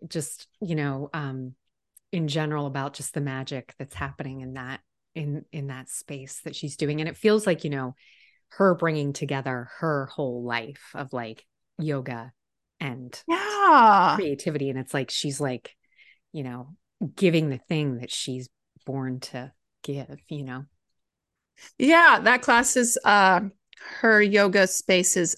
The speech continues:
Speaker 2: Hatha Yoga. Um, and, uh, yeah, just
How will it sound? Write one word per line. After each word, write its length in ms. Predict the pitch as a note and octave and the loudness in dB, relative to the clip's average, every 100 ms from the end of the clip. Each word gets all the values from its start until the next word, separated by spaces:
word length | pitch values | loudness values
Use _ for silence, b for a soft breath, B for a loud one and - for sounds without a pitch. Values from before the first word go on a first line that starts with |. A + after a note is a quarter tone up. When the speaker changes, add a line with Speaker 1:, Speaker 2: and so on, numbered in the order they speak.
| - | 2
Speaker 2:
Hatha 400 | E3+ F3 G3 F3+ | 0 2 0 0
Yoga. 520 | F3+ E3 E3+ E3+ G#3 _ _ _ _ _ _ _ - - _ - | 0 0 0 -2 -4 _ _ _ _ _ _ _ -16 -16 _ 0
Um, 520 | A3 A#3+ G3 F#3+ - _ - | 4 6 6 4 2 _ 4
and, 580 | A#3 A#3+ A3+ A3 A3 G#3+ - - _ _ _ _ _ _ _ _ _ A3 | 8 8 8 8 8 6 -2 -8 _ _ _ _ _ _ _ _ _ 2
uh, 320 | G#3+ G#3 F#3+ | 4 4 4
yeah, 380 | A3 G#3+ F#3 G3+ - | 6 6 4 -2 -8
just 380 | G#3 - - | -8 -8 -12